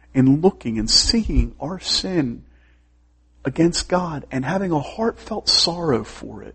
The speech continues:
Sin really did grieve and pain God's heart.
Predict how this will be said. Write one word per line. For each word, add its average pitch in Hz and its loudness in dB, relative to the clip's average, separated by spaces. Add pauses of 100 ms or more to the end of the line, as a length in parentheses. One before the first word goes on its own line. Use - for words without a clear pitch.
(680)
Sin 254 2
really 214 -4
did 143 -2
grieve 160 -6
and 113 0
pain 110 2 (520)
God's 131 0
heart. 127 2